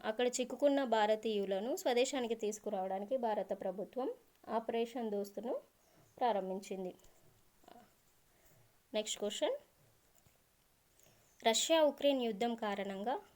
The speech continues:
ఉక్రెయిన్లో చిక్కుకున్న భారతీయులను స్వదేశానికి తీసుకురావడానికి భారత ప్రభుత్వం చేపట్టిన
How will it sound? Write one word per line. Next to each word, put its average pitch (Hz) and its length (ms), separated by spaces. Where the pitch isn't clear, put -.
ఉక్రెయిన్లో 277 460
చిక్కుకున్న 240 580
భారతీయులను 208 960
స్వదేశానికి 254 840
తీసుకురావడానికి 208 1040
భారత 240 400
ప్రభుత్వం 233 420
చేపట్టిన 226 680